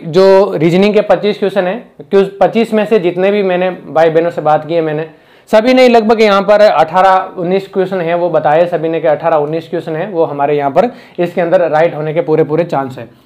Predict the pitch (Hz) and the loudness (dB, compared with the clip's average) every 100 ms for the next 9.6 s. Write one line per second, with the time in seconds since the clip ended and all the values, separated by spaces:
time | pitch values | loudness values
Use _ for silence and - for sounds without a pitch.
0 | _ - 175 170 196 208 208 202 185 185 | _ -2 0 0 0 -2 0 -2 0 0
1 | 170 180 226 147 170 180 180 175 175 175 | 0 -4 -6 -2 0 0 -2 -8 -6 -4
2 | 165 156 160 156 156 147 151 165 135 135 | -4 -4 -4 -4 -4 -6 -4 -4 -4 -6
3 | - _ _ _ _ _ _ _ - 185 | -8 _ _ _ _ _ _ _ -4 0
4 | 196 196 196 190 185 175 175 180 175 170 | 2 2 2 2 2 2 0 0 0 -2
5 | 175 180 180 185 - _ _ 180 180 180 | -2 -4 -2 -6 -8 _ _ 0 0 2
6 | 180 185 196 196 175 196 190 185 185 180 | 2 4 2 2 -2 0 -2 -2 -2 -2
7 | 185 180 160 170 170 175 156 156 170 170 | -2 -6 -2 -2 0 -4 -4 -4 -4 -4
8 | 160 151 143 147 143 160 147 151 156 143 | -4 -2 2 2 2 -2 -2 -6 -8 -10
9 | 127 131 131 127 120 | -8 -10 -10 -12 -14